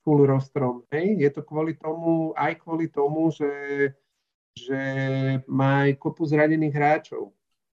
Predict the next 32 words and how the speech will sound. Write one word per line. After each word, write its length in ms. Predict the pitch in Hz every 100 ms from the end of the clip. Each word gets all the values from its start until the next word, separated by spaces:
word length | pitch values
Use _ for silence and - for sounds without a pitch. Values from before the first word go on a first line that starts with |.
| _ _ -
A, 440 | 127 123 123 123 120
a 280 | - _ -
jak 200 | 139 147
sme 160 | 175 156
to 160 | 165
tu 80 | 165
hovorili 400 | 151 156 160 160
už 120 | 147 -
niekoľkokrát, 840 | 123 151 139 156 - 151 160 156
počas 420 | 143 139 - 143 _
tej 100 | 151
sezóny 720 | 135 139 139 147 151 151 156
si 240 | 147 - 139
každá, 720 | 143 147 - 147 143 135 - _ _ _ _
si 100 | 143
každý 320 | - 156 160 156
z 80 |
tých 140 | - 135 143
tímov 220 | 143 135
prejde 400 | 139 139 139 139
nejakou 400 | 135 139 139 147
väčšou 340 | 127 139 - 139
alebo 180 | 131 131 135
menšou 480 | 135 - 135 131 - _
krízou. 480 | 135 135 123 110 104 _ _ _
To 160 | 147 151
bola 80 |
Barcelona, 720 | 147 127 127 - 127 123 117 113
či 160 | - 151
Olympiakos, 720 | 139 135 127 127 120 - 120 _
či 80 | 156
Milano, 800 | 143 135 131 123 123 113 113